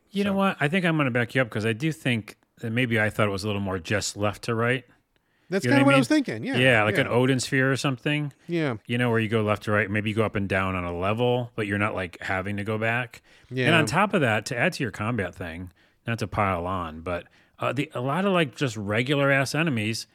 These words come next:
Speaker 1: have a lot of hit points.
Speaker 2: Yeah.
Speaker 1: 'Cause I was
Speaker 2: Yeah.
Speaker 1: juggling, you know, can you juggle enemies?
Speaker 2: Yeah.
Speaker 1: Um, so I was juggling this one guy for a long time, and I'm like,
Speaker 2: <laughs>
Speaker 1: "Are you gonna die?" And then he lands, and he gets back up, and I'm like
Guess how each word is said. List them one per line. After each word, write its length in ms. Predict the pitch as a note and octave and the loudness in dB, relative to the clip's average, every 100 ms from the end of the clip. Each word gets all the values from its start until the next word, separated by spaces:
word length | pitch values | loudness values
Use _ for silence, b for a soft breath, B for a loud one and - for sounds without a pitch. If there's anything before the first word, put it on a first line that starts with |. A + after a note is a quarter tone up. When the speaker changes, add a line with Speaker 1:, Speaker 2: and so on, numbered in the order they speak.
| _ | _
Speaker 1:
have 240 | - A#2+ D#3 | -12 -6 -2
a 80 | F3 | 0
lot 360 | E3+ E3+ G3 | 0 0 0
of 120 | G#3 | 2
hit 220 | F3 A3 - | 2 0 -4
points. 640 | E3 D#3+ D#3+ D#3 - - | -4 -2 -4 -6 -10 -8
Speaker 2:
Yeah. 500 | A#2+ A#2+ A#2+ A#2 A#2 A2+ | -2 0 0 0 -2 -2
Speaker 1:
'Cause 180 | F3+ D#3 | 0 4
I 60 | |
was 160 | F#3 F3 | 4 4
Speaker 2:
Yeah. 60 | A2+ | 2
Speaker 1:
juggling, 480 | - B2+ D3 F3+ E3+ | 4 4 4 2 2
you 80 | |
know, 80 | D3 | 2
can 140 | D#3 C3+ | 2 0
you 100 | G2+ | -2
juggle 580 | - G#2 G#2 A#2 B2 C3+ | -2 -2 0 0 0 -2
enemies? 560 | A#2 B2+ C3+ C#3+ - - | 0 0 0 -2 -8 -12
Speaker 2:
Yeah. 760 | A#2+ B2 B2 B2 A#2+ A#2+ A2+ A2 | -6 -2 0 0 0 2 2 2
Speaker 1:
Um, 120 | A2 | 0
so 140 | - E3 | 2 2
I 20 | |
was 80 | D#3+ | 2
juggling 320 | A2+ C3+ C#3+ | 2 4 4
this 140 | A#2+ G#2+ | 2 2
one 200 | A#2+ A#2+ | 0 2
guy 200 | G2 F2 | 0 -2
for 280 | - G#2+ | -2 -2
a 180 | G2+ G2 | -2 -2
long 500 | G2+ F2+ F2+ F#2+ A#2+ | -2 0 0 2 2
time, 440 | A2 B2 G#2+ C3 C#3 | 2 2 2 2 0
and 80 | A2 | 0
I'm 60 | |
like, 260 | A2 G#2 C#3 - | 0 0 -4 -4
Speaker 2:
<laughs> 40 | |
Speaker 1:
"Are 120 | A2 | -2
you 180 | B2+ E3 | 0 0
gonna 200 | A#3 A#3+ | 0 0
die?" 580 | D3+ B2 A3 B3+ C4 A#3 b b b - | 2 2 4 2 0 0 b b b -2
And 120 | D3+ | 4
then 40 | |
he 100 | D#3+ | 4
lands, 520 | C#3 D#3+ G#3 E3+ D3+ - | 6 6 6 6 4 2
and 120 | C3+ | 0
he 40 | C#3 | 2
gets 280 | C#3+ D3+ | 2 2
back 280 | - C3 - | 2 0 4
up, 200 | C#3 A#2 | 2 2
and 80 | A2 | 0
I'm 80 | A2+ | 0
like 260 | G#2+ F2+ | -2 -4